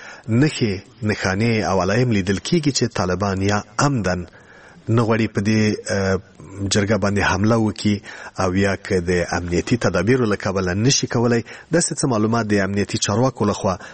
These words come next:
خبریالانو ته یا تاسو ته په خاص ډول درکړل شوي دي چې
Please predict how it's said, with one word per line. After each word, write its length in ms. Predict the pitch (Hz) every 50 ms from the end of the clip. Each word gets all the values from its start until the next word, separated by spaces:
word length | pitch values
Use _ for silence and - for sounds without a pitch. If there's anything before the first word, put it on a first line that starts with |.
| - - -
خبریالانو 600 | - - 117 98 95 98 104 110 123 123 117 107
ته 120 | - -
یا 140 | 98 95 92
تاسو 300 | - - 156 151 - -
ته 60 | -
په 120 | 113 - -
خاص 260 | - 117 113 110 -
ډول 240 | - 107 101 101 95
درکړل 360 | 95 95 - - - 101 95
شوي 300 | 95 - - 180 170 160
دي 100 | 139 131
چې 240 | - - 127 123